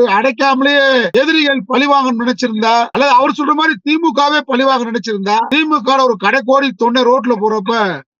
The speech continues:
அவரை அடிச்சு கொண்டிருக்கலாம், ஒரு கார் விபத்துல கொண்டிருக்கலாம். திமுக நோக்கம் அது அல்ல.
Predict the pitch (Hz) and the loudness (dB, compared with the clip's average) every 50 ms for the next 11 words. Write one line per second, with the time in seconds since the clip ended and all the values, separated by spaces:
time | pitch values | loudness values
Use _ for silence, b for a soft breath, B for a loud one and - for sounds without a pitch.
0 | _ _ _ _ 190 202 202 185 202 214 226 - 226 175 190 196 185 208 170 175 | _ _ _ _ -6 -4 -2 -2 -2 -2 -4 -6 -6 -4 -4 -4 -4 -4 -6 -8
1 | 143 - _ _ 214 220 233 175 202 202 240 285 285 269 247 269 285 - 262 247 | -10 -10 _ _ -4 -4 -4 0 0 2 2 2 2 0 0 -2 -2 0 -2 -2
2 | 220 185 196 196 190 190 190 165 160 131 - - 285 339 359 349 339 311 226 277 | -2 -2 -4 -4 -4 -6 -6 -8 -10 -10 -4 -2 -2 0 0 0 0 0 2 2
3 | 277 269 247 214 262 294 294 247 - 277 262 226 226 - 220 247 254 220 | 2 0 2 0 0 0 0 -2 -2 -2 0 0 0 0 0 0 0 0